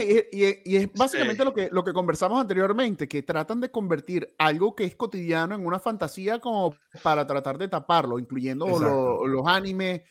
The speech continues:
Speaker 1: incluyendo el, el hentai y, y todo alrededor, pues.
Speaker 2: Sí.
Speaker 1: Le
Speaker 3: Claro,
Speaker 1: dan,
Speaker 3: todo
Speaker 1: le dan
Speaker 3: está
Speaker 1: un, un,
Speaker 3: vinculado
Speaker 1: un
Speaker 3: de alguna
Speaker 1: tono, un
Speaker 3: manera.
Speaker 1: tono fantasioso pa, pa salirse un poquito de, o para abstraerse un poquito de la realidad.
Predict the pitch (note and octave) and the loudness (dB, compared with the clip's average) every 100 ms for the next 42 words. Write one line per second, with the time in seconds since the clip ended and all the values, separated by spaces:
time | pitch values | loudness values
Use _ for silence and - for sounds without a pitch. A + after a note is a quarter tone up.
0 | _ D3 C#3 C3+ C3+ D#3 D3+ B2+ A#2+ G2+ | _ -10 -6 -2 -2 -2 -2 -4 -6 -8
1 | A2+ - C#3+ D#3+ E3+ E3 D#3 D3+ C#3 C3+ | -10 -10 -10 -6 -2 0 0 -4 -4 -4
2 | C3 A#2+ A2+ A#2+ A2+ C#3 D3 D#3 C#3+ C3 | -4 -4 -8 -8 -4 0 2 2 0 -2
3 | B2 C3 A2 - F#2+ - _ _ - A#2 | -2 -2 -2 -6 -18 -20 _ _ -10 -2
4 | B2 B2 C#3 D#3+ - D#3 D3+ D3 D3+ - | 0 0 0 -2 2 2 4 2 2 0
5 | B2 B2 C#3 D3 C#3+ F3+ F3 F3+ A#2 E3 | 2 6 6 4 4 4 6 4 4 -2
6 | E3 F3 F#3+ G3+ E3+ D#3 C#3 D3+ C#3+ G3 | 4 4 4 4 2 0 -4 0 -2 -2
7 | F3+ D3 - _ _ - C3 D3 C#3+ G3+ | 2 2 2 _ _ -6 -4 -2 2 2
8 | F3+ - C3+ C#3+ F3 D#3+ D3 D#3+ C#3+ A#2+ | 0 -4 -4 -4 -6 -10 -4 0 0 -2
9 | C3 B2 A#2 A2+ - B2+ A2+ D3 F#3+ F3+ | -6 -8 -8 -8 -10 -8 -2 2 2 2
10 | C#3+ C3+ C3+ C3+ D3 C3+ A#2+ A2 G#2 G#2 | -6 -8 -10 -4 -2 -2 -4 -6 -6 -8